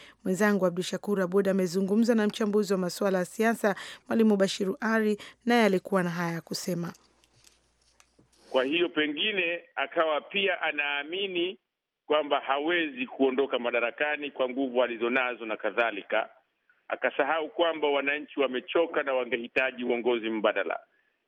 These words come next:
Speaker 2: Kwa hiyo matokeo yamemshtukiza, alikuwa hajajiandaa na wala hakutarajia, kwa sababu madaraka ya aina yake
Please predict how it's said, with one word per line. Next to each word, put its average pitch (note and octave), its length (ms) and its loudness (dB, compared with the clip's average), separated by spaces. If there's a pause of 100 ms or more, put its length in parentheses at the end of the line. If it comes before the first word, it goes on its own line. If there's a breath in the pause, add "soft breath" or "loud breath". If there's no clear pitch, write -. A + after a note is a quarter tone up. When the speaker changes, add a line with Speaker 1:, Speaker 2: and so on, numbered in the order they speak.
(160)
Speaker 2:
Kwa B2 160 2
hiyo D3+ 120 2
matokeo D3 680 0
yamemshtukiza, E3+ 1300 -2 (560)
alikuwa A#2+ 480 2
hajajiandaa A#2 920 -2
na C#3+ 140 -4
wala C#3+ 240 0
hakutarajia, C3 920 -2 (520)
kwa A#2 140 -12
sababu C3+ 240 2
madaraka C#3+ 540 -2
ya D3 160 0
aina C#3 280 -2
yake D3+ 600 -4